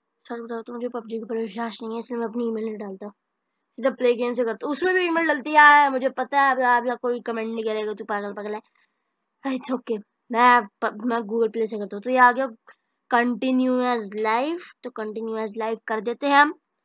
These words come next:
कोई बदतमीजी नहीं। अगर आपको पूछे, मेरा तो पहले से account बना हुआ है इसलिए, तो ठीक है, इसे अब cut कर देंगे, इसे अब इसकी कोई जरूरत नहीं है। मैं पहले कह रहा हूँ बंद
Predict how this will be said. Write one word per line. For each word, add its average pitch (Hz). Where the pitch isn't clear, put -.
कोई 403
बदतमीजी 370
नहीं। -
अगर 311
आपको 359
पूछे, 339
मेरा 330
तो 349
पहले 311
से 349
account 302
बना 302
हुआ 302
है 302
इसलिए, 285
तो 285
ठीक 294
है, 302
इसे 277
अब 262
cut 240
कर 233
देंगे, 254
इसे 269
अब 285
इसकी 302
कोई 294
जरूरत 247
नहीं 220
है। 214
मैं -
पहले 294
कह 311
रहा 311
हूँ 302
बंद 302